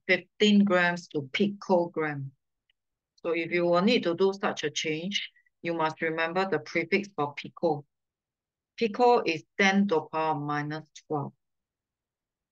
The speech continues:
So how are you gonna introduce in a prefix like this?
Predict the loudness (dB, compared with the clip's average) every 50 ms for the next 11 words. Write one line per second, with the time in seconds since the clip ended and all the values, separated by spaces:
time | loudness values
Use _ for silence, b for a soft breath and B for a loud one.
0 | _ _ _ _ _ _ _ _ _ _ _ -2 0 0 2 2 2 2 4 4
1 | 4 4 4 4 4 4 4 2 2 0 -2 -2 -2 -2 0 0 0 2 2 2
2 | 2 2 -2 -4 -4 -4 -6 -10 -8 -8 -6 -4 -2 -2 -4 -4 -4 -2 -2 -2
3 | -2 -2 -4 -6 -6 -6